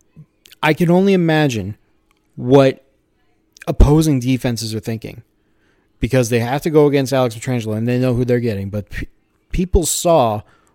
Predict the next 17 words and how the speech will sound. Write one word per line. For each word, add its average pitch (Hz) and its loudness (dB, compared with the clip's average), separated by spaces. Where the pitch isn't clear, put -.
what 120 4
Shea 139 2
Theodore 117 0
is 120 -2
capable 117 0
of. 104 -8
They 113 -6
saw 156 2
what 131 0
he 123 -4
did 123 -2
in 117 -4
the 110 -6
playoffs. - -6
And 127 -2
to - -6
me, 131 0